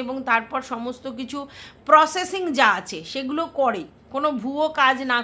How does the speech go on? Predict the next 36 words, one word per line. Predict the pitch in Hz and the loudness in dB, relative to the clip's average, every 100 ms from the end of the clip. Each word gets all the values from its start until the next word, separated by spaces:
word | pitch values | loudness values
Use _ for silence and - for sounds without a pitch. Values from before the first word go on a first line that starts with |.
| 240 | -2
করে | 226 202 | -6 -4
প্রসেসিং | 254 254 294 285 302 285 | -4 -4 -6 -8 -8 -6
যেরকম | 254 247 254 247 | -4 -4 -4 -6
আছে | 202 196 | -6 -8
সেরকম | 220 262 269 262 | -8 -6 -6 -6
করে, | 247 202 233 | -6 -8 -6
তাহলে | 269 285 302 | -2 -2 -2
তো | 294 | -8
কিছু | 302 311 277 | -10 -2 0
বলার | 294 302 | 2 0
নেই, | 311 320 - - - | -2 -12 -18 -20 -6
সে | 240 | -4
তো | 240 | -2
করতেই | 302 302 302 339 277 | -4 -6 -4 -4 0
পারে, | 311 320 320 | 0 0 -6
ঠিক | 302 359 | -8 -8
আছে। | 381 - - - - | -8 -10 -16 -20 -6
আর | - 214 220 190 | 2 2 2 -4
যদি | 262 302 349 262 | -2 -2 -2 -4
ভুয়ো | - 311 415 392 | -2 2 2 4
কাগজপত্র | 311 262 247 233 226 - 208 - | 2 0 -4 -8 -10 -10 -14 -12
করে | 185 175 | -10 -10
থাকে | 165 - 180 | -10 -12 -6
বা | 190 226 240 202 | 4 6 6 0
ভুল | 220 294 | -8 -8
কিছু | 285 269 269 247 | -8 -8 -8 -8
জিনিসপত্র | 202 220 214 214 214 208 | -6 -8 -8 -12 -10 -12
তথ্য | 185 180 214 202 | -12 -10 -12 -8
দিয়ে | 190 180 | -8 -6
থাকে | 170 165 202 220 | -8 -8 -8 -6
এবং | 254 294 - | -4 -6 -8
সেগুলো | 233 233 294 285 240 | -10 -4 -2 0 -2
যদি | 208 185 - - - | -4 -8 -10 -20 -14
আমাদের | - 262 262 214 | -6 -4 -4 -4
গীতাদি | 220 240 208 220 190 | -4 -4 -4 -6 -4
জানে, | 170 170 | -6 -6